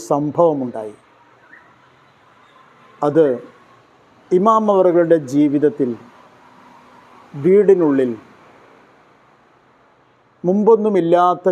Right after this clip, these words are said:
വിധത്തിലുള്ള ഒരു ദാരിദ്ര്യം കുടികെട്ടി ഒരിക്കൽ. വീട്ടിൽ ഭക്ഷണം പാകം ചെയ്തിട്ട് തന്നെ ഒരുപാട് ദിവസങ്ങൾ പിന്നിട്ടിരുന്നു.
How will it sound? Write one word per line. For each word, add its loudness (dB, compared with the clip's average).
വിധത്തിലുള്ള -2
ഒരു 2
ദാരിദ്ര്യം 0
കുടികെട്ടി 0
ഒരിക്കൽ. -4
വീട്ടിൽ 0
ഭക്ഷണം -2
പാകം 0
ചെയ്തിട്ട് -2
തന്നെ -2
ഒരുപാട് 2
ദിവസങ്ങൾ 0
പിന്നിട്ടിരുന്നു. -8